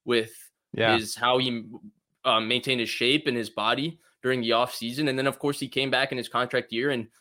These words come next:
Speaker 1: he kicked absolute ass. And this year he's been a little bit
Speaker 2: <laughs>
Speaker 1: banged up, but I felt like a lot of people wrote him off during that time. And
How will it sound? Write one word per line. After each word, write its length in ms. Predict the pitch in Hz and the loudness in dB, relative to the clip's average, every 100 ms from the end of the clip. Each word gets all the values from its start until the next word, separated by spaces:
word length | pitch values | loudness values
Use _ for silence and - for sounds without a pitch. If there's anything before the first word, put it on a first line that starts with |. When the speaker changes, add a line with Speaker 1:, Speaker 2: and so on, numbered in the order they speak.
| _ | _
Speaker 1:
he 220 | - 139 _ _ | -12 -12 _ _
kicked 300 | - 165 160 | -8 -6 0
absolute 400 | 151 139 - 123 | 0 0 0 -2
ass. 320 | 107 117 151 - | 0 2 0 -2
And 100 | 117 | -4
this 160 | 127 | -4
year 120 | 139 | -2
he's 100 | 139 | 0
been 160 | - 185 | 4 4
a 60 | 127 | 4
little 180 | 139 | 0
bit 160 | 147 175 | 2 0
Speaker 2:
<laughs> 40 | - | 2
Speaker 1:
banged 180 | 131 120 | 0 4
up, 200 | 160 - | 2 4
but 200 | 147 - - - | 0 0 -18 -6
I 100 | 160 | -2
felt 180 | 170 190 | 4 6
like 140 | 196 185 | 6 6
a 40 | |
lot 180 | 165 190 | 4 4
of 60 | |
people 220 | 208 190 147 | 0 0 4
wrote 180 | 160 | 6
him 100 | 165 | 6
off 240 | 139 175 - | 4 4 2
during 160 | 175 | 0
that 180 | 175 175 | 2 0
time. 280 | 175 170 190 | 2 2 4
And 160 | 143 | 0